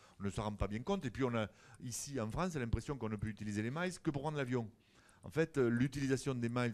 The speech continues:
à travers le monde, un mile sur trois est utilisé pour acheter quelque chose qui n'a rien à voir avec le, le voyage. Et c'est dans toutes les boutiques duty free de tous les aéroports internationaux du monde,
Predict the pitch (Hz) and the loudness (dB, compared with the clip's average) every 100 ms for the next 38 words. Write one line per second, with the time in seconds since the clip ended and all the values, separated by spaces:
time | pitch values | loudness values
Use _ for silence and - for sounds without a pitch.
0 | 104 85 - 101 101 127 185 180 139 143 | -2 -8 -4 -2 0 2 0 2 0 2
1 | 143 127 - 120 - 151 196 226 - - | 0 2 2 0 0 0 0 -2 -14 -20
2 | - - 117 120 117 117 139 190 120 117 | -10 -2 0 0 0 0 0 -2 -2 -2
3 | 131 113 170 127 95 110 175 175 190 165 | -4 -4 -6 -4 -4 -2 -2 -2 0 2
4 | 151 135 131 120 117 131 113 87 90 - | 0 2 4 4 4 2 0 -2 -12 -20
5 | _ _ _ _ _ _ _ _ - 107 | _ _ _ _ _ _ _ _ -10 -10
6 | - 113 113 131 123 110 110 107 120 110 | -8 -8 -8 -8 -6 -4 -4 -6 -4 -2
7 | 101 104 107 95 117 104 - 113 104 104 | -2 -4 -8 -6 -2 -2 0 -2 0 2
8 | 104 104 107 101 98 98 104 101 156 190 | 2 0 -4 -4 -4 -4 -2 -2 -2 -2